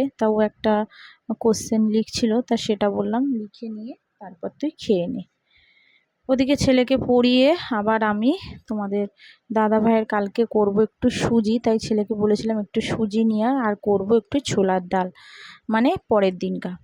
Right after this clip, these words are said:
তাই ওকে বলেছিলাম একটু নিয়ে আয়, তা ও নিয়ে এসছে।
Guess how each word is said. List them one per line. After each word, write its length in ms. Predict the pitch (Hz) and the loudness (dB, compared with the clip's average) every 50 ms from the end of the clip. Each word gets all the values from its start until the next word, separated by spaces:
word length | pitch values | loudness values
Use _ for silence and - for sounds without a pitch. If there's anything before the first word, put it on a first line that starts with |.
| _ _ _ _ _ _ _ - | _ _ _ _ _ _ _ 0
তাই 80 | 247 254 | 2 4
ওকে 160 | 254 226 247 247 | 4 4 4 2
বলেছিলাম 440 | 220 240 240 233 233 - 254 269 254 | 4 4 2 2 2 2 2 4 4
একটু 220 | 233 220 - - 240 | 2 2 2 2 4
নিয়ে 240 | 233 233 226 220 226 | 4 4 4 2 0
আয়, 100 | 254 277 262 | 0 0 0
তা 80 | - 240 226 220 | 0 0 2 2
ও 20 | 220 | 2
নিয়ে 260 | 226 226 226 226 226 220 220 | 2 2 2 2 2 0 0
এসছে। 300 | 214 - - - 247 | -2 -6 -6 -4 -4